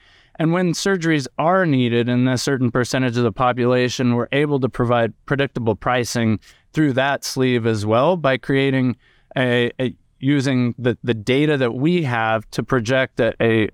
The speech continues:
a, um, a proactive pricing methodology.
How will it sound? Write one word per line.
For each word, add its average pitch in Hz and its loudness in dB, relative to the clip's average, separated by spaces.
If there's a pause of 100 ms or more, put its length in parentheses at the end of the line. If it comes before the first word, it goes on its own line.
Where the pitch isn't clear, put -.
a, 110 -2 (320)
um, 98 -2 (1200)
a 113 -2
proactive 123 0 (140)
pricing 107 -2
methodology. 98 0